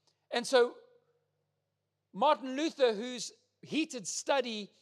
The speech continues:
was in the top of this Cloaca Tower, he, we're not a hundred percent sure where he got this revelation, whether it was while he was in the study,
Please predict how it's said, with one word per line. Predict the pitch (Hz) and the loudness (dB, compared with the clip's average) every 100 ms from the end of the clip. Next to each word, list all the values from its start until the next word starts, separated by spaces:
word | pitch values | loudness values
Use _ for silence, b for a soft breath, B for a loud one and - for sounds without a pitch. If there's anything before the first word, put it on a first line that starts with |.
| b b | b b
was | 202 220 - | 2 4 2
in | - 240 | -4 -4
the | 233 | -4
top | 285 330 | -2 0
of | 285 185 | -2 0
this | 214 - | -2 -4
Cloaca | - 220 208 196 214 185 | -4 0 2 2 0 -6
Tower, | 214 214 185 185 - b b b b b _ _ 427 | 0 2 2 0 -6 b b b b b _ _ _
he, | 427 220 349 | -16 -16 -12
we're | 247 262 | -6 0
not | 302 | 2
a | 269 | 2
hundred | 294 302 | 0 -2
percent | 247 294 262 | -6 -6 -4
sure | 277 285 | -4 -4
where | 240 277 | -4 -2
he | 269 | -2
got | 240 262 | 0 0
this | 262 - | -2 -6
revelation, | 254 262 262 262 269 269 | -4 -2 2 2 0 -2
whether | 226 226 | 0 2
it | 233 | 2
was | 240 220 | 0 -2
while | 196 233 254 | 0 0 0
he | |
was | 247 214 | -4 -8
in | 226 | -8
the | 202 | -8
study, | - - 240 294 330 359 | -4 4 4 4 0 -2